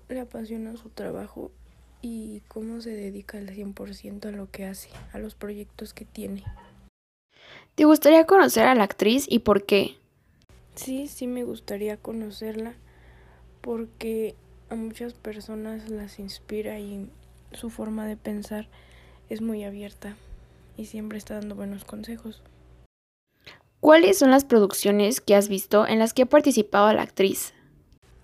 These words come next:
Speaker 1: En las producciones en las que la he visto es en Rosario, en Loca por el Trabajo y en la telenovela Bajo el Alma.
Speaker 2: ¿Para ti Bárbara de Regil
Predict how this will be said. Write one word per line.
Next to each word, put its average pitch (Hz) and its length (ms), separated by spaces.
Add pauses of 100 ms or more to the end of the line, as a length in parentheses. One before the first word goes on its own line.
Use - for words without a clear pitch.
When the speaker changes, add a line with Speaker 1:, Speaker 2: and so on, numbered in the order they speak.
Speaker 1:
En 240 100
las 226 160
producciones 240 640
en 233 100
las 202 160
que 208 140
la 208 180
he 226 80
visto 220 420
es 208 220
en 208 160
Rosario, 226 640 (760)
en 220 140
Loca 220 220
por 214 180
el 196 100
Trabajo 202 600 (1300)
y 240 600 (400)
en 233 160
la 226 100
telenovela 202 640
Bajo 196 260
el 202 100
Alma. 196 300 (1400)
Speaker 2:
¿Para 277 240
ti 339 180
Bárbara 330 320
de 262 60
Regil 214 440